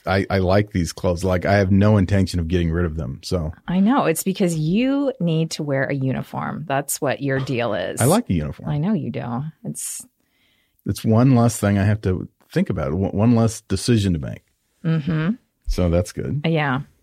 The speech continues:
Speaker 2: Well, the problem is, is the outfitters make such high quality clothes now that they never wear out,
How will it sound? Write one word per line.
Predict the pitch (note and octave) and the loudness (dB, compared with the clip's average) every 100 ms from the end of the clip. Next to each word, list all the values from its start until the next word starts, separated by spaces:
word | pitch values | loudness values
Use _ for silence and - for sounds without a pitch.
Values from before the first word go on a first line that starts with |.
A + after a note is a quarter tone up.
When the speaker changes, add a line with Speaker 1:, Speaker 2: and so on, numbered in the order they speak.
| _ | _
Speaker 2:
Well, | G3+ G#3+ | -2 0
the | G#3+ | 0
problem | - C#4 G4 F#3 | 2 2 2 0
is, | C#3 D3 D#3+ | 0 -2 -4
is | D3 | -4
the | - | -2
outfitters | C#3 C#3 - D3+ C#3 C#3 - - | -2 -2 -2 -2 -2 -4 -6 -2
make | D#3+ D3 C#3 | 0 0 -4
such | - - D3 - | -6 -2 -2 -2
high | - C#3+ D3+ | -4 -4 -4
quality | - A#2 C3 E3+ G#3 | -4 -2 0 0 -2
clothes | - G#3+ G#3 G#3 | -4 -2 -2 0
now | G#3 G3 | 0 0
that | E3+ - | -2 -2
they | C3 | -2
never | C3 C3+ C3+ D3 | 0 0 -2 -4
wear | C3 C#3+ C#3+ | -4 -4 -2
out, | B2+ B2+ | -2 -4